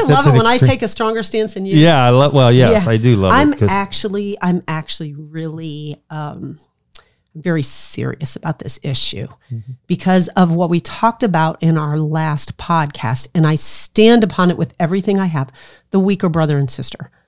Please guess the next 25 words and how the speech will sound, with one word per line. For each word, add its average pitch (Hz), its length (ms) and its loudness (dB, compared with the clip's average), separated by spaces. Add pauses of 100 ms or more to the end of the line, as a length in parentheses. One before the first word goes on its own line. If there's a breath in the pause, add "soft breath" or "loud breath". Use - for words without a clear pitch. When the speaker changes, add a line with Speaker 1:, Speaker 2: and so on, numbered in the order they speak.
(120)
Speaker 2:
Yeah. 104 200 6
Speaker 1:
Why 226 540 2
do 196 180 0
we 175 140 0
wanna 180 440 0
cause 170 460 -4
people - 380 -4
to - 180 -6
sin? - 580 -6 (380)
Speaker 2:
Yeah. 107 180 6 (220)
Speaker 1:
Now, 302 100 2
some 381 280 4
is 285 140 0
in-, 202 320 4
inadvertent. 170 600 2
There's 190 240 -2
time, 170 340 -2
you 214 140 2
know, 185 100 2
there's 175 180 0
components 165 720 0
of 156 100 -4
things. 160 460 -2
We 202 200 -4 (180)
get 190 240 4